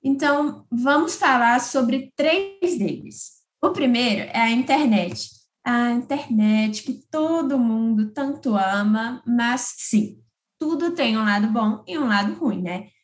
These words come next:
A internet, que abriu espaço pra discursos cada vez mais plurais, também é onde os usuários se isolam em bolhas ideológicas.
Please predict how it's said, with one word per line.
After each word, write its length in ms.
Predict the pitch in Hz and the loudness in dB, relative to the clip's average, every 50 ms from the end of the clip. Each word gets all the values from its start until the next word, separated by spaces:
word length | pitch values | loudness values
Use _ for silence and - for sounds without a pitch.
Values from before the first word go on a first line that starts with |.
| _ _ _ | _ _ _
A 140 | 254 247 | -2 -2
internet, 640 | 254 254 359 - 339 339 302 233 190 175 - - - | 0 2 0 2 2 4 4 4 2 0 -2 -6 -4
que 60 | - 247 | 0 2
abriu 320 | 220 208 208 226 262 277 | 2 4 4 2 2 0
espaço 580 | 294 302 - - - 190 175 170 - - 202 185 | -2 -4 -4 -2 0 0 0 0 -2 -6 -10 -6
pra 320 | - 202 196 185 180 180 | -2 0 0 2 0 0
discursos 720 | 180 180 202 208 - - - 208 196 202 202 - - 190 - | -2 -4 -4 -6 -6 -6 -6 -6 -6 -6 -8 -12 -14 -14 -12
cada 340 | - - 262 269 262 269 | -4 0 0 0 0 0
vez 220 | 247 214 214 208 208 | -2 0 0 0 0
mais 220 | 214 196 196 208 208 - | 0 -2 -2 -4 -6 -6
plurais, 800 | - 269 277 254 214 214 233 277 294 269 220 170 - - - - _ _ _ _ _ _ _ _ | -4 -2 0 2 2 2 2 2 2 0 0 -2 -4 -8 -12 -18 _ _ _ _ _ _ _ _
também 560 | 330 339 359 302 247 233 220 220 233 254 269 - | -4 -2 0 0 2 2 2 2 0 0 -2 -2
é 140 | 247 247 240 | -2 0 0
onde 300 | 226 220 220 220 208 233 | 2 2 2 2 2 2
os 120 | 226 214 | 2 0
usuários 640 | 226 233 240 240 269 247 214 185 190 - 220 220 - | 0 0 0 0 0 2 2 2 2 2 0 -2 -4
se 200 | - - - 277 | -6 -6 -6 -4
isolam 580 | 285 269 254 240 208 202 208 208 214 233 262 - - | -4 -2 0 0 2 2 2 2 0 -2 -4 -6 -6
em 160 | 330 320 277 | -2 0 2
bolhas 320 | 262 247 226 220 233 233 262 | 2 2 2 0 0 0 0
ideológicas. 1080 | 254 240 247 247 247 262 294 320 262 214 196 190 185 208 214 - - 214 - - - | -2 0 0 0 0 0 0 0 0 0 -2 -4 -8 -12 -12 -12 -12 -12 -14 -14 -18